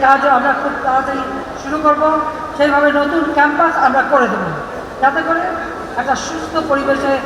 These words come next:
ছেলেমেয়েরা লেখাপড়া করতে পারে, সেদিকে লক্ষ্য রেখে আমরা সেই ব্যবস্থাটা নিচ্ছি। ইতিমধ্যে ঢাকার মানুষের যোগাযোগ, স্বাস্থ্য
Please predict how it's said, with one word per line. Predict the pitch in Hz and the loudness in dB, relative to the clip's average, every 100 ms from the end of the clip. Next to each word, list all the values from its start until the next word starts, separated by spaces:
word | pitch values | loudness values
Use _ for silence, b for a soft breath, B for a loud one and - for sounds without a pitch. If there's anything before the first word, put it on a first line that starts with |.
| 269 269 - | -6 -6 -4
ছেলেমেয়েরা | 262 254 254 247 | 0 4 4 4
লেখাপড়া | 240 262 262 247 | 0 2 2 2
করতে | 294 - 262 | -2 -2 0
পারে, | 247 247 - - - | 0 -2 -6 -8 -8
সেদিকে | 262 269 247 | -6 -4 0
লক্ষ্য | 254 254 269 | 0 -2 -4
রেখে | 262 302 | -2 -2
আমরা | 254 247 | -2 -2
সেই | 254 226 | -2 -2
ব্যবস্থাটা | 220 - - - 240 | -2 -2 -6 -6 -6
নিচ্ছি। | 254 - - - - - - - | -8 -8 -10 -10 -10 -10 -12 -10
ইতিমধ্যে | - 311 302 302 294 277 285 - 285 - | -4 0 2 4 2 2 -2 -6 -6 -2
ঢাকার | 233 262 262 277 269 - - - - - - | 2 4 4 2 2 0 -6 -8 -10 -12 -4
মানুষের | 240 262 277 254 | -2 0 -2 0
যোগাযোগ, | 262 262 277 269 277 277 - - 185 170 - - 208 220 | 0 2 2 2 0 -2 -4 -4 -4 -6 -10 -10 -8 -6
স্বাস্থ্য | 233 254 294 | -2 -2 -2